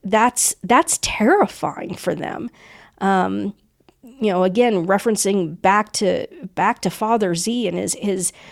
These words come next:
admonition to everybody is go to confession, stay in the state of grace.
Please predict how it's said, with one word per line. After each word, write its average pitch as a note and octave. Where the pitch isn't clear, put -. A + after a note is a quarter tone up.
admonition G#3+
to -
everybody F#3
is F#3
go B3+
to D4+
confession, G3
stay C4+
in B3+
the A#3+
state A#3
of F#3+
grace. G3+